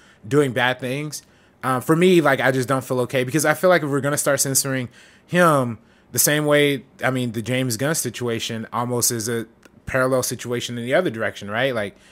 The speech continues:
he was essentially censored as a political weapon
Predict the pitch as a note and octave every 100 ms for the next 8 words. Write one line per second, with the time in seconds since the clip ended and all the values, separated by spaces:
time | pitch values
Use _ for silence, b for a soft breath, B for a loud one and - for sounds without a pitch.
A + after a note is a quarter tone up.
0 | b _ D3+ G3 E3+ C3 A2 - B2 -
1 | C3+ B2 B2+ B2 A#2 G#2 b b b b
2 | b _ - - C#3 - B2+ A#2 A2+ A#2+
3 | A#2+ - A#2+ A2+ B2 A#2 A2 A2+ G#2+